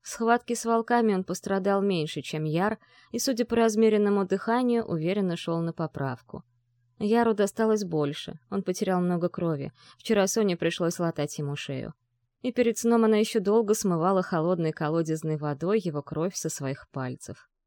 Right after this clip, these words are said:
Яр застонал во сне, сбрасывая одеяло с таким ожесточением, словно боролся с волком, и Соня порывисто шагнула к нему, поднимая с пола одеяло.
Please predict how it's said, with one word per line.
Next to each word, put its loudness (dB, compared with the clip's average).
Яр 0
застонал -2
во -2
сне, -6
сбрасывая 2
одеяло 4
с -4
таким 0
ожесточением, 0
словно 0
боролся 0
с -4
волком, -2
и -2
Соня 4
порывисто 0
шагнула 0
к -10
нему, -4
поднимая 0
с -8
пола -2
одеяло. -4